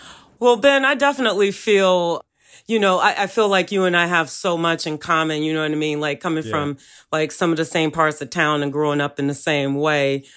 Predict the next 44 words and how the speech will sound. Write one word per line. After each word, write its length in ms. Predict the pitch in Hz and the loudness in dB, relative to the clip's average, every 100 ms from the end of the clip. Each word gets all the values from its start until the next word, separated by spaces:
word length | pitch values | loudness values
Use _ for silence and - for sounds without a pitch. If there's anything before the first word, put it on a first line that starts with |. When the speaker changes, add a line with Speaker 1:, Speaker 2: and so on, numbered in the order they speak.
| - _ | -20 _
Speaker 1:
Uh, 360 | 143 151 147 143 | 0 2 2 0
so 500 | - 185 165 156 156 | -2 0 0 0 0
I 100 | 175 | 2
don't 220 | 170 160 165 | 2 0 0
know 280 | 185 185 | 2 4
if 160 | 165 135 | 2 0
these 240 | 170 151 | -4 -4
are 60 | 147 | -6
some 220 | 160 147 143 | -4 -4 -4
of 40 | |
the 40 | 127 | -4
things 260 | 151 139 | -4 -4
that 260 | 135 127 - | -6 -8 -2
you 140 | 233 | -2
feel 540 | 240 - 143 139 143 139 _ - - | -2 -4 -2 0 -2 -6 _ -20 -6
as 220 | 156 139 | -2 -2
a 60 | 143 | -4
creator, 640 | - 156 147 143 139 143 | -4 0 2 2 0 -4
but 420 | 131 165 160 - _ _ _ - | -2 0 0 -2 _ _ _ -4
for 140 | 165 | 0
me 240 | 170 226 | 2 0
personally, 920 | 240 - 175 175 - 151 139 135 135 127 _ - - | -2 -2 0 0 0 -2 0 -2 -4 -8 _ -14 -4
I 120 | 156 | -2
feel 500 | 160 - - 190 185 | -4 -6 2 4 4
like 280 | 165 156 151 | 4 2 2
there 140 | 160 | 2
are 60 | 147 | 2
so 540 | - - - 170 180 185 | -2 -8 -6 -4 -2 0
many 340 | 185 180 - | 0 0 0
other 260 | 156 160 180 | -2 0 -2
cities 880 | 170 - 165 160 165 165 165 - - _ _ _ _ _ _ - | -4 -6 -2 0 0 0 -4 -8 -16 _ _ _ _ _ _ -10
across 440 | - - 170 165 - | -8 0 2 2 -2
the 80 | 151 | -2
nation. 640 | 151 160 165 175 165 165 - _ _ _ _ - | 0 0 0 -2 0 -2 -8 _ _ _ _ -8
And 160 | 151 151 | -4 -2
when 80 | 147 | -4
it 100 | 147 | -2
comes 320 | 170 160 - | -2 -2 -4
to 120 | 143 | -8
film 500 | - 185 175 170 165 | -4 0 2 2 2
and 180 | 143 139 | 0 -2
T 240 | - 180 | -4 -4
V 460 | 151 170 160 160 151 | -2 0 2 2 2
and 280 | 135 135 | 0 -4